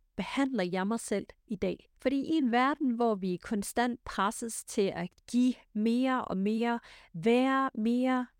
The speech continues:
er det let at glemme og så lige tage det her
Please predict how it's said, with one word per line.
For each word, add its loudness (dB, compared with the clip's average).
er 4
det -2
let -4
at -4
glemme -2
og -4
så -6
lige -2
tage -2
det 0
her 0